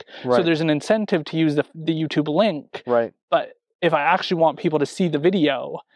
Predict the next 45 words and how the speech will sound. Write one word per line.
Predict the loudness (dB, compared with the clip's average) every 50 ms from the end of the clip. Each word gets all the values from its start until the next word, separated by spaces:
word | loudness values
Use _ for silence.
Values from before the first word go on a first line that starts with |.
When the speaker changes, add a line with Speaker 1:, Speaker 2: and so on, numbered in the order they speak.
| _ _ -2
Speaker 1:
I | -2 0
should | 0 0 -2 0 2
do | 4 4 4 4 2 0 -2 -2
the | -2 0 0
actual | 0 -2 -4 -2 -2 -2 0
video. | 0 0 -2 0 0 2
Speaker 2:
Right. | 2 2 0 -2 -6 -14 -20 -20 -16 -4
Speaker 1:
And | 0 2 2 4 2 2 0 -2 -4 -6 -8 -12 _ _
how | -2 -2 0 0
do | 0 -2
groups | -2 0 2 2 2 2 0 -2 -6 -4
work? | -2 -2 -2 -2 -6 -12 -10 -4
Speaker 2:
Right. | 0 0 0 2 2
Speaker 1:
How | 2 0 2
do | 2 2 4 4 4 2 2 0 -2 -4
these | -2 0 0 0 0 0 0
different | 0 -2 -2 0 -2 -2 -2 -4 -6 -14 -18 -20 _ _ -4
modes | 0 2 2 2 2 2 0 -2
of | -2 -2
communication | -4 -2 -2 0 0 0 0 0 0 0 0 0 -2 -4 -4 -4 -4 -6 -10 -14 -20 -6 -4 -4
affect, | 0 0 -2 0 0 -2
like, | -4 -4 -8 _ -10 -6
I'm | -4 -4
terrible | -4 -2 0 2 2 2 2 2 2
on | 0 0 -2
Instagram. | -4 -6 -8 -12 -12 -12 -14 -14 -14 -18 -20 -20 -18 _ -4
My | -2 -2
Instagram | -2 -2 -2 0 2 2 4
Speaker 2:
Yeah, | 4 2
Speaker 1:
is | 0
Speaker 2:
me | -2
Speaker 1:
like, | -2 0 0
Speaker 2:
too. | -2 -2 -6 _ _ _ -2
Speaker 1:
is, | 0 2
like, | 2 0 0 2
not | 2 2 2 2 2
very | 0 0 0 0
good | 0 2 2 2 2 0 -2
because | -6 -6 -6 -8 -8 -6
I | -6 -6
don't, | -6 -6 -8 -12 _ -2
I | -2 0
don't | 0 -2 -4 -6 -2
get | 0 0 0 0
it. | -2 -6 _ -18 -20